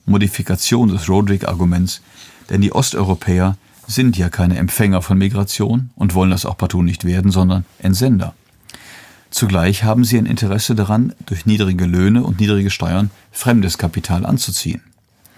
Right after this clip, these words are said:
Weil Polen, die Tschechische Republik, die Slowakei, Slowenien, Ungarn und auch Rumänien als Zulieferer oder als ausgelagerte Produktionsstätten in den Orbit des deutschen Wirtschaftsmodells gelangt sind,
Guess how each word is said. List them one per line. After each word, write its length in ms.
Weil 120
Polen, 640
die 60
Tschechische 420
Republik, 440
die 100
Slowakei, 580
Slowenien, 520
Ungarn 460
und 100
auch 160
Rumänien 580
als 320
Zulieferer 680
oder 200
als 220
ausgelagerte 720
Produktionsstätten 880
in 120
den 160
Orbit 380
des 140
deutschen 360
Wirtschaftsmodells 600
gelangt 320
sind, 220